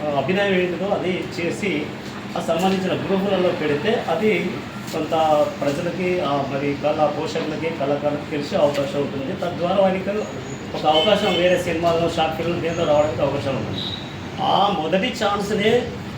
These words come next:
వారికి అందకుండా నిరోధించడానికి కొన్ని సంఘాలు ప్రయత్నం చేసినాయి. మరి ఇలాంటి సంఘాలలో మేము ఉండి ఏం లాభం?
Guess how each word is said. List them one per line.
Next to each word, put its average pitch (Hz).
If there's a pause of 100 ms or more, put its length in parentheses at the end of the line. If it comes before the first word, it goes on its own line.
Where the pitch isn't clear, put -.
(180)
వారికి 185
అందకుండా 196 (560)
నిరోధించడానికి 190
కొన్ని 180
సంఘాలు 175
ప్రయత్నం 151
చేసినాయి. 113 (220)
మరి 180
ఇలాంటి 208
సంఘాలలో 202
మేము 190
ఉండి 180
ఏం 175
లాభం? 147